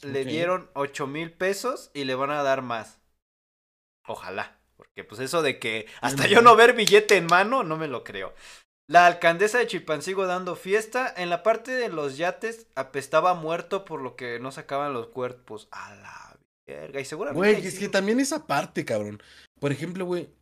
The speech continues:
Speaker 2: yo entiendo que las cosas materiales cuestan mucho trabajo y que,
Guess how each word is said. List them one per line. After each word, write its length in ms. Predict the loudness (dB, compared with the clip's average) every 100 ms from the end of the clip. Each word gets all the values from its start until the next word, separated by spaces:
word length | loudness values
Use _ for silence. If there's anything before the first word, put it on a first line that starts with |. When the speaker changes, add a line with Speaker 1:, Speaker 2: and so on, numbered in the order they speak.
| _
Speaker 2:
yo 160 | -8 -6
entiendo 400 | -4 -6 -6 -6
que 120 | -6
las 140 | -6 -10
cosas 220 | -14 -12
materiales 520 | -10 -10 -10 -10 -12
cuestan 300 | -14 -12 -12
mucho 300 | -12 -12 -14
trabajo 580 | -14 -16 -16 -16 -16 -14
y 260 | -14 -16 -18
que, 360 | -18 -18 -20